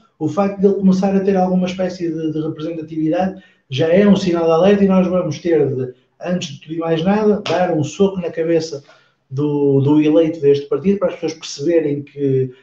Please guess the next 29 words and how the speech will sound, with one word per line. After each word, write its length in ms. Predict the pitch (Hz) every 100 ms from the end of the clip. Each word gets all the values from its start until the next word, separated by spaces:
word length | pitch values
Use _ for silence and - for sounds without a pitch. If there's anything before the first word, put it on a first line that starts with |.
| _
não 220 | 147 190
se 120 | 185
pode 240 | 190 180 175
falar 260 | 165 156
como 120 | 156 143
aquela 300 | 147 135 131
pessoa 260 | - 123
fala, 260 | 147 170 180
não 140 | 185
se 100 | 185 185
pode 240 | 165 160
ir 60 | 151
na 80 |
direção 320 | 143 139 139 139
que 60 |
aquela 240 | 135 131 131
pessoa 220 | - 139
vai, 240 | 170 - - _ _
mesmo 260 | 277 294 262
que 60 | 240
aquela 240 | 240 220
direção, 420 | 208 175 - 170
na 80 | 175
realidade, 400 | 175 160 147 160
não 200 | 175 165
faça 480 | 160 160 - 175 - _ -
nenhuma 480 | 156 165 190 180 143
moça 480 | 135 156 151 170
na, 460 | 160 160 160 156